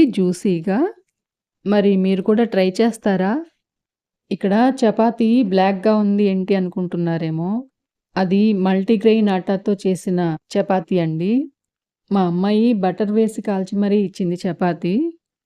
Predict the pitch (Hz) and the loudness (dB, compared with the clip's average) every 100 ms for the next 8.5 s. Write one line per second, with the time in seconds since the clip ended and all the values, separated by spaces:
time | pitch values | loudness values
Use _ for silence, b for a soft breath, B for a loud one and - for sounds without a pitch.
0 | _ _ - 196 202 247 254 247 240 240 | _ _ 0 2 4 4 6 4 2 2
1 | 240 214 208 196 196 214 196 226 185 190 | 2 4 2 0 0 0 0 -2 -2 0
2 | 262 302 220 - 190 214 196 180 285 277 | 0 2 0 0 -2 0 0 0 -4 0
3 | 190 180 175 170 156 - 180 175 160 156 | 0 0 -2 -4 -6 -6 -2 -2 -2 -2
4 | 202 370 392 _ _ _ _ 202 196 202 | -2 -2 -8 _ _ _ _ 0 2 2
5 | 208 254 226 233 233 202 - 226 226 226 | 2 2 2 4 2 0 0 2 2 0
6 | 196 214 220 220 202 196 202 - 262 175 | -2 0 0 0 0 0 -2 0 0 0
7 | 196 202 233 196 185 190 - 220 180 170 | -2 -2 -2 -2 0 -2 -2 -2 -2 -2
8 | 165 185 175 156 160 | -2 -2 -2 -4 -8